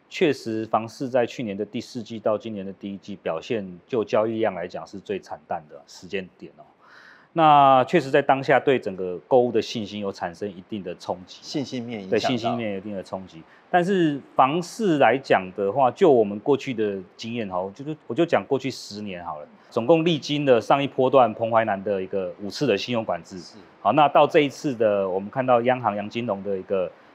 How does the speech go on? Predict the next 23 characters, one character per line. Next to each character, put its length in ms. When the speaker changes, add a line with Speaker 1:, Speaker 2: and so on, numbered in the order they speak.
Speaker 1:
一 40
个 120
十， 200
五 100
次 160
的 80
信 160
用 140
管 160
制， 120
合 160
计 140
加 100
起 120
来 80
十 180
次 160
的 80
信 220
用 100
管 160
制。 80
Speaker 2:
是。 60